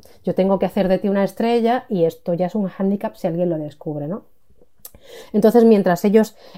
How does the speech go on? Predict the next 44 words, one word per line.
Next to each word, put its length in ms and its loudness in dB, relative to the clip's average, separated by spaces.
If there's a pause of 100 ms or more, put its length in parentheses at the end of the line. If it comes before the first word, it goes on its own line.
iban 240 4
haciendo 320 2
los 160 -2
castings 500 -2
y 140 -2
ya 240 0
la 340 -2
preproducción 680 -4
estaba 360 -2
ya 140 0
al 120 -2
límite 320 0
y 40 -2
lo 120 0
pri-, 140 2
y 80 2
la 100 0
primera 400 0
escena 480 -6
que 80 -4
se 140 -6
iba 120 0
a 40 -4
grabar 320 -2
era 240 -4
el 120 -8
incendio 440 -4
de 60 -4
Atlanta, 560 -6 (640)
en 180 -4
el 140 -2
que 220 2 (200)
quemaron 460 2
cuatrocientas 680 2
mil 180 4
hectáreas, 460 4
yo 100 4
creo 140 8
que 100 6
quemaron 340 6
todo 200 8
el 80 8
estado. 500 6
<laughs> 100 -4